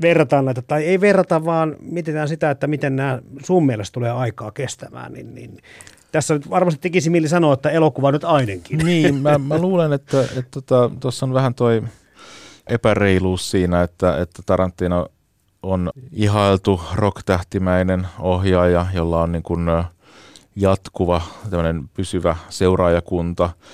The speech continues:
Speaker 2: Hän on alle kuuskyt vielä, vielä, että hänellä on niin kuin, hänhän on sanonut, että hän tekee vain kymmenen elokuvaa ja
Speaker 1: Kyllä.
Speaker 2: lopettaa, mutta
Speaker 1: Eli
Speaker 2: tota,
Speaker 1: vielä yksi, kun on tulossa.
Speaker 2: eli yksi, yksi tai,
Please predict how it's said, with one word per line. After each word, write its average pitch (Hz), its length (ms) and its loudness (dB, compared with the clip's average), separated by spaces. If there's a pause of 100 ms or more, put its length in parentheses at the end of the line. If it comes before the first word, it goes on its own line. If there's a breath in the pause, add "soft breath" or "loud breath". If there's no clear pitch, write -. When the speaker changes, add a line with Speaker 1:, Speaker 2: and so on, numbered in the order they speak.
(500 loud breath)
Speaker 2:
Hän 90 240 -2
on 80 380 -6 (300)
alle 85 340 -2
kuuskyt 95 560 -6
vielä, 82 380 2 (140)
vielä, 85 300 0
että 82 140 -4
hänellä 76 240 -4
on 78 80 -6
niin 76 120 -8
kuin, 78 340 -8 (840 soft breath)
hänhän 92 320 0
on 87 60 -2
sanonut, 87 280 0
että - 120 -8
hän 78 80 -8
tekee 80 220 -4
vain 80 160 -2
kymmenen 73 420 -4
elokuvaa 62 360 -6
ja 58 60 -4
Speaker 1:
Kyllä. 64 120 -4
Speaker 2:
lopettaa, 73 460 -6
mutta 73 260 -8
Speaker 1:
Eli 110 160 -4
Speaker 2:
tota, 87 160 2
Speaker 1:
vielä 80 120 2
yksi, - 200 -10
kun 95 100 -10
on 92 60 -12
tulossa. 92 200 -2
Speaker 2:
eli 95 100 4
yksi, 95 160 -4 (200)
yksi 92 280 -6
tai, 82 180 -4